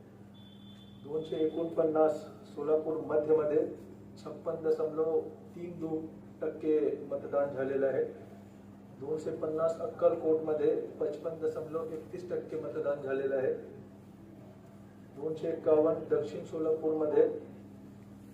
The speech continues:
अठ्ठावन्न टक्के एकवीस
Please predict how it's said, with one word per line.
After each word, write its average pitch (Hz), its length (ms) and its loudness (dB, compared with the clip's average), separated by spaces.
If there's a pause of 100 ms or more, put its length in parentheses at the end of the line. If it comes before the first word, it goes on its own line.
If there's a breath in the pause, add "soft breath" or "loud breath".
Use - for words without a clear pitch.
(880)
अठ्ठावन्न 156 540 2
टक्के 160 280 0
एकवीस 160 640 -2